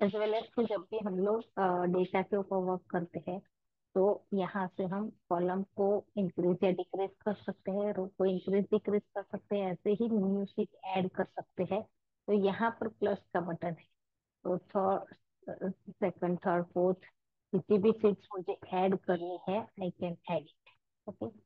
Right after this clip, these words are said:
अभी यहाँ पर मैं जाकर कोई भी data का, के अंदर मुझे वर्क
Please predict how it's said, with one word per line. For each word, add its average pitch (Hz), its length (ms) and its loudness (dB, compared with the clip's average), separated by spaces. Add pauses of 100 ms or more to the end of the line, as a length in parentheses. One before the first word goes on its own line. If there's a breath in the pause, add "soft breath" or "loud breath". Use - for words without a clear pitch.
(420)
अभी 247 460 2 (200)
यहाँ 214 480 2
पर 226 120 2
मैं 214 200 2
जाकर 208 480 0
कोई 190 340 2
भी 190 160 0
data 185 480 -2 (560)
का, 196 200 0
के - 320 0
अंदर 190 260 2
मुझे 196 240 2
वर्क 180 240 0